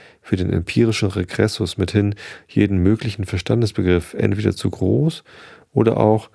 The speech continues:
für denselben zu klein sei. Warum haben wir uns nicht umgekehrt ausgedrückt und gesagt,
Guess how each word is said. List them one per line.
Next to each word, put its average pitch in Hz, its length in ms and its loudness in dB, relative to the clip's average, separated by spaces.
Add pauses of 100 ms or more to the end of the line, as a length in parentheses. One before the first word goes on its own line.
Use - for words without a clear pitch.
(160)
für - 160 -2
denselben 98 500 2
zu 98 140 -4
klein 92 500 0
sei. - 320 -6 (560)
Warum 117 460 0
haben 117 260 2
wir 107 140 2
uns 104 240 -4
nicht 104 260 -2 (100)
umgekehrt 110 640 0
ausgedrückt - 560 -6
und 92 140 -4
gesagt, 98 440 0